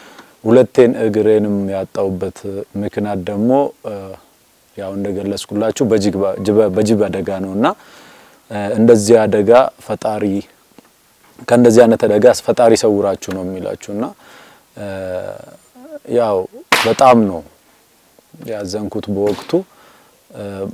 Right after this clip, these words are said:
በጣም ነው የተሰማኝ። እ፣ ያው እግሬን ነው ያጣሁት። እግር ማጣት ማለት ከባድ እንደሆነ፣ እ፣ ይታወቃልና የኔ ደግሞ በዚህ ወጣትነት እድሜ ሁለቱ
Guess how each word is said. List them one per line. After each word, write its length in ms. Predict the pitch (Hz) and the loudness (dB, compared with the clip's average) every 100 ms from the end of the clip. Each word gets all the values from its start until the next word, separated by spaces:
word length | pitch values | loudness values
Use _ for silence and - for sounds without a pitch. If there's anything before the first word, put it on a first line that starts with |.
| - _ - | -14 _ -14
በጣም 400 | 120 110 - 117 104 | -6 -2 2 2 2
ነው 180 | 95 92 | -4 -6
የተሰማኝ። 640 | 98 - 107 104 98 113 175 - _ _ _ _ _ _ _ _ _ | -8 -8 -6 -4 -2 -2 -4 -8 _ _ _ _ _ _ _ _ _
እ፣ 140 | 113 104 98 101 98 98 - - - | -14 -12 -10 -10 -8 -10 -12 -18 -12
ያው 180 | 98 95 - | -8 -6 -4
እግሬን 400 | 104 117 120 107 | 0 4 4 2
ነው 120 | 92 | -2
ያጣሁት። 440 | 90 - 95 143 - - - - _ _ _ | -6 -6 -4 -4 -8 -20 -20 -20 _ _ _
እግር 200 | 110 120 | 2 4
ማጣት 360 | 120 110 107 101 | 4 2 0 0
ማለት 280 | 104 107 - | -2 -2 -2
ከባድ 360 | - 98 107 101 | -2 0 2 2
እንደሆነ፣ 420 | 101 90 98 95 101 87 - _ - _ | 0 -2 -4 -4 -8 -12 -20 _ -20 _
እ፣ 100 | - 60 | -20 -18
ይታወቃልና 880 | 78 - 110 101 101 - 101 98 107 160 _ - - | -8 -6 -4 -4 -4 -8 -10 -8 -8 -8 _ -20 -8
የኔ 160 | - 110 110 | 0 2 4
ደግሞ 180 | 110 127 | 4 2
በዚህ 260 | 107 98 110 | 2 2 2
ወጣትነት 540 | - 110 - 113 107 | 2 -2 -2 -4 -2
እድሜ 220 | 104 107 117 143 170 | -2 2 4 4 2
ሁለቱ 360 | - 110 110 - | -2 0 0 0